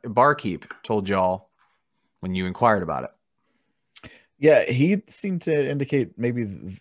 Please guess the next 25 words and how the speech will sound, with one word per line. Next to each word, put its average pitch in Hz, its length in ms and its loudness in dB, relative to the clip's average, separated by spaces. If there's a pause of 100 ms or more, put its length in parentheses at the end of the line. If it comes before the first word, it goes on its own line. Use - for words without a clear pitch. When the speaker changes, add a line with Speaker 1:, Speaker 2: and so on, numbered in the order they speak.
(100)
Speaker 2:
they 110 180 -2
were 95 200 -4
headed 123 440 0
east 87 540 -12
from 87 180 -10
here. 80 480 -12 (1500)
Um, 87 520 -4 (180)
Speaker 1:
Since 98 240 -6
it 98 80 -2
was 95 480 0 (340)
East 120 220 -2
Haven, 95 500 2 (460)
Targos, 104 680 0 (280)
Bryn 98 400 -4
Shander, 110 960 -2 (720)
it 95 120 -4
would 92 120 -4
make 95 180 -4
sense 101 320 -2
that 92 400 -2 (420)
they 95 140 -6
were 92 80 -8
traveling. 85 680 -8 (1160)
At 92 120 -12
least 98 280 -6